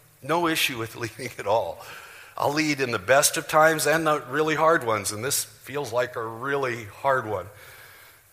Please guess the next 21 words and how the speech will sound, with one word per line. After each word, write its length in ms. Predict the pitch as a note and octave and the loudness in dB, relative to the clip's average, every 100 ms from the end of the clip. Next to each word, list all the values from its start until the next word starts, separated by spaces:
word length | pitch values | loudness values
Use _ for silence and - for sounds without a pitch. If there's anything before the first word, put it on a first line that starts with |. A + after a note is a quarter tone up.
| _ _ | _ _
It's 180 | - G#2 | -12 -4
not 220 | C3 A2+ - - - - | -4 -4 -8 -20 -20 -4
fun 260 | C3+ C3 A#2+ | 0 0 -2
doing 340 | A#2+ B2+ A2+ | -2 -2 -2
this. 460 | F2+ F2 - - - - - _ _ _ _ _ _ - - _ - - _ _ - - - - - - - - _ _ | -6 -6 -4 -4 -6 -14 -20 _ _ _ _ _ _ -20 -20 _ -20 -20 _ _ -20 -20 -20 -20 -20 -20 -20 -20 _ _
But 100 | A#2+ | 0
I 60 | A#2 | 2
want 200 | C3+ D3+ | 2 0
to 60 | |
hear 180 | C#3 D#3+ | 0 -2
God 380 | A#2+ B2 C#3 C3+ | 0 0 2 0
in 160 | G2+ | -4
it. 120 | F#2 - - - - _ - | -6 -12 -20 -20 -20 _ -20
What 280 | B2 A#2+ C3+ | -8 -4 -4
are 40 | |
you 120 | D#3+ D3+ | -4 -4
saying 400 | - D3 D3 D3 | -2 -2 -4 -6
to 140 | D#3+ | -4
our 160 | C#3+ C3+ | -4 -4
hearts? 680 | - D#3+ G#2 - - - - - - - - - - _ _ - | -4 -6 -6 -6 -4 -4 -6 -20 -20 -20 -20 -20 -20 _ _ -12
Um, 260 | A2 G#2 | -10 -10